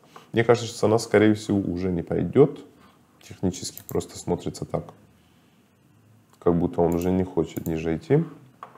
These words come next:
Но всё равно импульса ждём. То есть мы всегда делаем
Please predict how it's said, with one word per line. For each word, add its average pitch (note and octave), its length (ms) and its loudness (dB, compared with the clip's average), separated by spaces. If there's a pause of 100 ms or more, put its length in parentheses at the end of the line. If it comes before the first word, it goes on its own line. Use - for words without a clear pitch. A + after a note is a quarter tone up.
(560)
Но C#3 140 8
всё C3 160 8
равно A2+ 340 8
импульса A#2+ 640 2 (160)
ждём. F2+ 460 0 (500)
То F2+ 80 0
есть F#2 200 2
мы G2+ 200 4
всегда G2 480 2 (340)
делаем G2 440 6